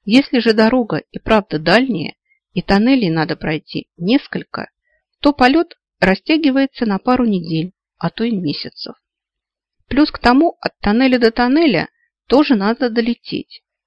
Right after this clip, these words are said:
а они густо наставлены только в самых населенных районах Вселенной. На окраинах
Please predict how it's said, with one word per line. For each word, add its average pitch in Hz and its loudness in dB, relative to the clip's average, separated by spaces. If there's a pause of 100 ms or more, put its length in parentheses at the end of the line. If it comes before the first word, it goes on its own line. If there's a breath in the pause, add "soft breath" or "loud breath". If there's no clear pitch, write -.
(100)
а 175 2
они 269 2
густо 254 -2
наставлены 233 0
только 254 -4
в - -16
самых 294 2
населенных 185 -6
районах 170 -4
Вселенной. - -12 (720)
На 190 2
окраинах 247 0